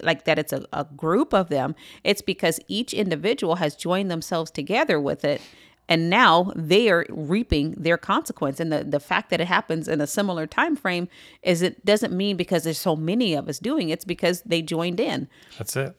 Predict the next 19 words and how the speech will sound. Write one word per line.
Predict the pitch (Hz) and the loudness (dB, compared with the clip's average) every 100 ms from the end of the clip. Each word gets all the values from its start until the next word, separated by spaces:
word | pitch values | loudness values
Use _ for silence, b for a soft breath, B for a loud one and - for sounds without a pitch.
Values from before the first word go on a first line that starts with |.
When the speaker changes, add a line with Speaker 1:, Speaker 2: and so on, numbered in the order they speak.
| _ | _
Speaker 1:
with | 156 175 - | 0 0 2
the | 180 175 | 2 4
unrighteousness. | 196 208 226 302 - - - | 4 4 2 0 -4 -6 -2
Speaker 2:
They, | 110 117 127 | -2 -2 -6
they | |
came | 98 107 110 | -8 -4 -2
into | 107 - | -2 -4
agreement | 117 120 135 117 120 - - | -4 0 0 0 -4 -10 -12
to | - 107 110 | -6 -4 -4
enact | 110 110 101 95 - - - - _ _ 349 _ _ | -8 -10 -10 -12 -16 -20 -20 -20 _ _ -20 _ _
that, | 110 95 92 - - - _ _ _ _ _ _ _ _ | -10 -8 -8 -14 -20 -20 _ _ _ _ _ _ _ _
well, | - 98 - - _ _ _ - | -6 -6 -6 -14 _ _ _ -2
attitude, | 113 107 - 107 | 0 0 -2 -2
action, | 104 104 113 | 0 0 -2
behavior | 101 101 110 101 107 | -6 -4 -4 -4 -8
comes | - 113 | -6 -4
from | - 104 | -4 -4
their | 95 | -2
heart | - 131 113 | 2 2 2